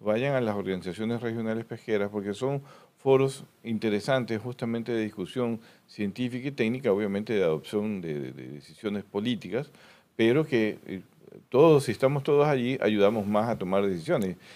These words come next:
Y si, entiendo a veces la frustración, yo también las he tenido, la frustración a veces en las orops de no tomar decisiones nosotros mismos, a veces como Ecuador,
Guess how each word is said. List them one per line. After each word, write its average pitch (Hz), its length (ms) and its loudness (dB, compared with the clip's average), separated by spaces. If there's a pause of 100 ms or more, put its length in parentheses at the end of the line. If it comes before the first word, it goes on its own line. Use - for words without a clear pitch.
(180)
Y - 100 -4
si, 98 180 -2
entiendo 123 320 0
a 117 40 8
veces 113 240 2
la 110 100 -2
frustración, 104 520 -4
yo 107 100 -2
también 104 260 -2
las 101 120 0
he 101 60 -4
tenido, 101 360 -2
la 90 100 2
frustración 90 500 -6
a 92 40 -2
veces 101 300 -2
en 92 80 -4
las 82 100 -4
orops 87 400 0 (360)
de 92 100 -2
no 104 140 0
tomar 101 280 0
decisiones 104 480 -2
nosotros 92 440 0
mismos, 90 240 -2
a 85 40 2
veces 87 200 -4
como 87 160 -4
Ecuador, 82 380 2